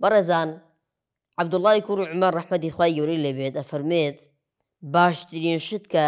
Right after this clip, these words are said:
ئینسانی موسڵمان خۆی پێوە سەرقاڵکە و پاکی کاتەوە، ئەوە زبانیەتی." ئەگەر تۆ دەوێ خۆت مەشغوڵ کەی بە پاکردنەوەی دڵ و دەروونت،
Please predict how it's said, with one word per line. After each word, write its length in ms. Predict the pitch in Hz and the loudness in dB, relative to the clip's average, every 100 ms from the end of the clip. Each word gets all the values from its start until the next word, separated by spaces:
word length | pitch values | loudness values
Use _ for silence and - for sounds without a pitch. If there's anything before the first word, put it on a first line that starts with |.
| 147 - | 0 -2
ئینسانی 520 | 151 - 196 180 156 | -6 2 2 2 -2
موسڵمان 400 | 147 165 170 170 | -6 -4 -2 -2
خۆی 240 | - 180 151 | 0 -2 0
پێوە 200 | 175 160 | -2 -2
سەرقاڵکە 600 | 147 135 - 170 160 147 | -4 -4 2 2 2 -2
و 80 | 143 | -4
پاکی 440 | - 202 202 190 | 4 4 4 0
کاتەوە، 440 | 185 175 170 165 170 170 _ _ _ _ 156 | -2 -2 0 0 0 -4 _ _ _ _ 2
ئەوە 140 | 175 180 180 | 4 4 0
زبانیەتی." 760 | 156 165 175 165 139 127 - - _ _ _ _ _ _ _ _ _ _ _ - | -6 2 6 6 2 -8 -14 -20 _ _ _ _ _ _ _ _ _ _ _ 0
ئەگەر 220 | 185 180 | 4 4
تۆ 120 | 208 220 | 2 0
دەوێ 340 | 180 180 202 202 - _ _ _ - | 2 0 0 -2 -4 _ _ _ -4
خۆت 200 | 190 196 | 0 2
مەشغوڵ 300 | 170 160 185 | 0 -2 -2
کەی 140 | 190 156 | 0 2
بە 60 | 151 | 2
پاکردنەوەی 640 | 170 151 160 151 180 180 | 0 -2 -2 0 0 2
دڵ 100 | 165 | 0
و 100 | 156 | -2
دەروونت، 500 | 156 170 196 190 185 | -2 0 -2 -2 -4